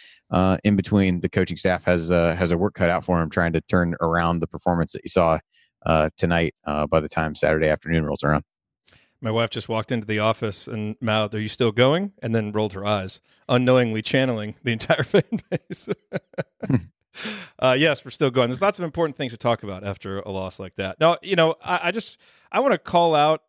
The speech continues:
Speaker 2: uh, on Twitter, Kate Dashwood, who tweeted me in the second half and said, "I'm trying to channel Assembly Call and stay positive, but bad play is bad play." And I just wanna, you know, first off, kudos to you for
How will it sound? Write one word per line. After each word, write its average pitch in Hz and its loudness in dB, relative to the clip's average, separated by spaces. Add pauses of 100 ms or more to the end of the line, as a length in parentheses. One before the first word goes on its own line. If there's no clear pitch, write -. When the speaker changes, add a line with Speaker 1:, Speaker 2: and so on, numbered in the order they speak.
Speaker 2:
uh, 135 2
on 127 -4
Twitter, 143 -4
Kate - -2
Dashwood, 151 0 (420)
who 151 0
tweeted 202 0
me 165 -2
in 151 -2
the 135 -6
second 143 -4
half 127 0
and 117 -16
said, 127 -4
"I'm 123 -6
trying 160 -2
to 147 -12
channel 135 -2
Assembly 117 -6
Call 120 -2
and 107 -8
stay 123 -4
positive, 98 -2
but 92 -10
bad 110 0
play 110 -4
is 95 -8
bad 90 -8
play." 90 -12 (880)
And 156 2
I 202 4
just 208 -6
wanna, 156 -4 (220)
you 180 -2
know, 127 2 (320)
first 202 0
off, 143 2
kudos 180 2
to 131 -8
you 95 -4
for 101 -6